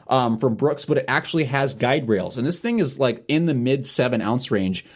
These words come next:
from what I'm measuring. So this, come July, might also be a great option. It's lower to the ground, so it's not your super max tech height shoe, but it's been really fun to get some fast miles in. And I'm hoping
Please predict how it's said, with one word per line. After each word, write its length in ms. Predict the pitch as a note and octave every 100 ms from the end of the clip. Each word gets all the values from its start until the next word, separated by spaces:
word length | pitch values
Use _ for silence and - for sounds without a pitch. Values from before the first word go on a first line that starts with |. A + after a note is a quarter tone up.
| -
from 260 | - C3+ A2+
what 300 | A#2 B2 A2+
I'm 220 | A2+ G#2
measuring. 560 | G2 A#2+ D3+ F#3+ B3+ - - -
So 380 | - D3+ C3 -
this, 440 | C3+ D#3 G#3 - -
come 240 | - G3 G3+
July, 540 | D#3+ C#3 F#3 D#3 B2
might 240 | C#3 C#3 C#3
also 300 | C#3 E3+ F3+
be 140 | D3+
a 40 | B2+
great 260 | G2+ B2
option. 340 | A2+ C#3 - F#2+
It's 200 | - -
lower 320 | G#2+ C#3 G#3
to 40 |
the 80 | G#3
ground, 380 | F3+ G3+ F#3 C#3
so 60 | A#2+
it's 140 | -
not 180 | C#3+ D#3+
your 140 | E3
super 340 | - - D#3+ D3
max 320 | D3 C3+ -
tech 180 | C#3 C3+
height 160 | B2
shoe, 180 | - C#3
but 160 | A#2+ -
it's 100 | C#3
been 240 | - C#3+ -
really 280 | D3 D3+ C#3+
fun 400 | C#3 B2+ G2+ G2 - - -
to 80 | -
get 160 | - -
some 140 | A#2+
fast 440 | A2 B2 A2+ A2
miles 340 | - G#2+ A2 G#2+
in. 80 | G2+
And 120 | G2+
I'm 120 | G#2
hoping 840 | F2 - - G3+ - F#2+ F2+ A2+